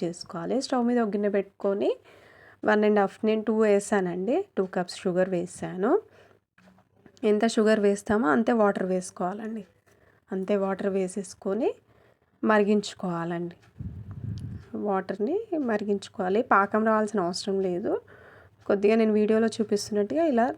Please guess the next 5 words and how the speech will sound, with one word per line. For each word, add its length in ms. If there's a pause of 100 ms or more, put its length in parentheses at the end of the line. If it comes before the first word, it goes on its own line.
(140)
రావాలి. 360 (200)
ఇందులో 220 (140)
ఇలాచీ 400
వేసేసుకోవాలి. 840 (640)
ఇలాచీ 300